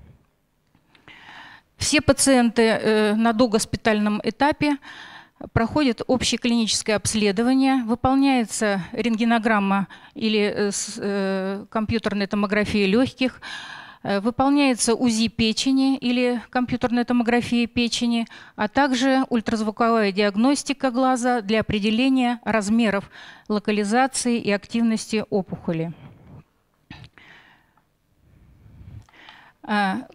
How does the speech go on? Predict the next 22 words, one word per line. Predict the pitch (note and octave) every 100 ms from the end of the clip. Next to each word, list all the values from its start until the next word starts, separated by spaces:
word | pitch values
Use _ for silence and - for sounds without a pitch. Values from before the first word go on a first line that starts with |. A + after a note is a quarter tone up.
| _ _
как | C4+ B3+
уже | C4 C4
было | A#3 C4 B3+
сказано, | - D#4+ D4+ B3 G#3+ F#3
брахитерапия — | G3 B3+ - A#3+ A#3+ B3 - D4+ C4 F3+ - - - -
это | B3 - B3 A#3
высокоэффективный | A3 B3 C4 C#4+ C#4 C#4 - C#4 A#3 A#3
метод | A#3 G#3+ G#3
лучевого | A#3 A3+ B3 A3+ G#3+ G3+
воздействия | A3+ G#3+ D4 E4 - A3+
на | G#3+ G#3+
увеальную | G#3+ G#3+ A3 G#3 G3+ G3+
меланому | G#3 G#3+ A3+ A3 F#3+ F3+ F3 - - -
и |
является | A3 A3 B3 C4+ B3+ A3
золотым | A3 A3 - A3
стандартом | - G#3 G3 B3 C4+ A3+ F#3+
в |
лечении | G3+ - B3 A#3+ A3+
этой | A3 -
злокачественной | G3 G#3 G3 G#3+ - - G#3+
опухоли. | - G3 - - F3+ E3 F3+